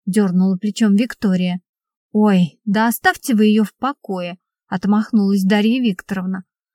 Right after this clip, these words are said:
Она не любила, когда центром внимания была не она. "Ну чего уж она такого сказала? Каждый зарабатывает кто как может. Давайте лучше". "Позвольте",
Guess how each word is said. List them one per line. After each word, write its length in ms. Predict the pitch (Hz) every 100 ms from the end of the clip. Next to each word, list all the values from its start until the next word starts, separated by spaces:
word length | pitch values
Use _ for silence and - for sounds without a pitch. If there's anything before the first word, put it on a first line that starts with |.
| _
Она 220 | 277 359
не 180 | 392 294
любила, 440 | 247 185 185 175
когда 340 | 175 180 170 190
центром 480 | - 190 180 190 185
внимания 540 | 208 277 403 311 190
была 320 | 180 202 214
не 160 | 220 247
она. 380 | 269 226 180 180 _ _ _ _
"Ну 120 | 370 392
чего 240 | 440 427
уж 140 | 262
она 240 | 247 226 214
такого 340 | 247 - 254
сказала? 760 | 220 - 269 262 226 190 175 180 _ _ _
Каждый 340 | 392 427 233 226
зарабатывает 840 | 190 214 214 202 196 208 196 196
кто 200 | - 415
как 280 | 370 262 -
может. 500 | 196 185 185 190 - _ _ _
Давайте 600 | 202 240 311 415 - 277
лучше". 420 | 254 330 - 285 - _ _ _
"Позвольте", 1500 | - 202 214 269 277 320 392 415 381 285 214 185 - 208 185